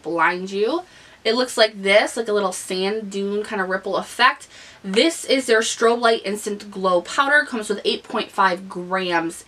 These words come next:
in it, and it retails for ten dollars.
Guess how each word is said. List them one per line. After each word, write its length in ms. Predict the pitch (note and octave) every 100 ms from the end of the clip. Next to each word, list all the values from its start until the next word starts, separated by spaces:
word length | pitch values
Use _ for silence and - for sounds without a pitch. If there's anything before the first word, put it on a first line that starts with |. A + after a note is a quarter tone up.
| -
in 160 | C4 G#3+
it, 420 | E3+ - - - - -
and 120 | - G3+
it 120 | G3+
retails 440 | A3 A3 G#3 G#3
for 280 | - F#3 F#3 -
ten 480 | - A#3 A#3 A#3 - F#3 F#3+
dollars. 760 | E3+ D#3+ - - - - -